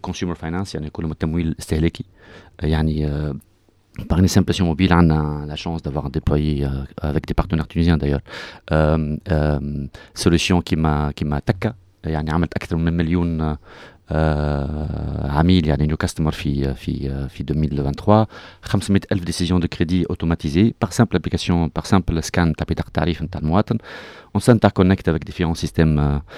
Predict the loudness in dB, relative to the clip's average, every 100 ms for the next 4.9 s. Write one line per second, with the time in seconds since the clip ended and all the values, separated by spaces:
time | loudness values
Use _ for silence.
0 | -8 -2 2 2 2 0 0 2 2 2
1 | -2 -20 -20 -12 4 8 10 8 6 2
2 | 2 2 -2 0 0 2 2 2 4 6
3 | 6 4 4 4 4 4 4 4 6 6
4 | 6 4 2 0 2 4 6 6 4